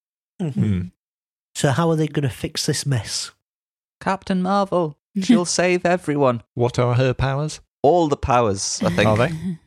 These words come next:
Speaker 3: Um,
Speaker 4: Yeah.
Speaker 3: I'm sure Kevin Feige said in an interview that she is by far the most powerful hero they're introducing into the films in a kind of she can throw the moon into the sun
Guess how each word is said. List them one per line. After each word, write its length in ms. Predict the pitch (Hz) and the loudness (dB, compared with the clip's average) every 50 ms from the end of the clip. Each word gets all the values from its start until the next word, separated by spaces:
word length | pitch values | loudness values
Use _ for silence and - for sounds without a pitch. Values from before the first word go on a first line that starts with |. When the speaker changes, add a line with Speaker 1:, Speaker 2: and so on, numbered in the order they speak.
| _ _ _ | _ _ _
Speaker 3:
Um, 240 | 131 131 127 127 131 | 0 2 2 2 0
Speaker 4:
Yeah. 60 | 127 | -2
Speaker 3:
I'm 100 | - 131 | -2 -2
sure 220 | 120 - 165 156 151 | 0 2 0 0 2
Kevin 260 | - 156 143 147 139 | 2 0 0 0 -2
Feige 400 | 131 - 139 131 131 117 120 117 | 0 2 2 2 2 0 -2 -2
said 240 | - - 127 113 110 | 0 2 0 0 2
in 140 | 113 110 107 | 0 0 0
an 40 | 107 | 0
interview 340 | 107 104 - - - 101 101 | 0 -2 -4 -4 -4 -4 -2
that 160 | 87 92 - | -2 -4 -4
she 540 | - - - 110 104 101 101 101 - - _ _ _ _ _ | -2 -2 0 0 0 0 -2 -2 -4 -6 _ _ _ _ _
is 260 | - 101 101 95 - - | 0 0 0 0 -2 -2
by 160 | _ 101 98 | _ -2 -2
far 260 | 95 - - 98 98 | 0 0 0 0 0
the 80 | 95 95 | 0 -2
most 240 | 98 95 95 - | -2 -2 -4 -4
powerful 380 | _ - 101 98 98 - - 110 | _ -2 0 0 0 -2 -4 -8
hero 500 | 98 - - 98 98 98 101 98 95 95 _ - | -6 -2 -4 -2 0 0 0 -2 -2 -4 _ -2
they're 200 | 107 95 98 92 | 0 0 0 0
introducing 500 | - 92 98 - - 98 95 - - 98 | -4 -6 -10 -6 -6 -4 -4 -4 -4 -4
into 180 | 98 92 - - | -4 -4 -6 -10
the 80 | - | -16
films 520 | - - 101 95 98 95 95 - - - - _ _ | -6 -4 -2 -2 -2 -2 -4 -4 -6 -6 -10 _ _
in 120 | 98 98 | -2 -2
a 40 | 95 | -2
kind 300 | - - - 98 95 92 | -4 -2 -2 -2 -2 -2
of 180 | 95 95 - _ _ | -4 -6 -8 _ _
she 200 | - - - 107 | -8 -4 -4 -4
can 120 | - - 101 | -4 -6 -12
throw 240 | - - - 98 98 | -6 0 0 0 0
the 120 | 98 98 | 0 0
moon 260 | 101 104 101 101 98 | -2 0 0 0 0
into 220 | 98 98 98 - 90 | -2 -2 -4 -6 -8
the 80 | 92 | -6
sun 380 | 92 - - 104 98 95 95 | -4 0 0 0 0 0 -4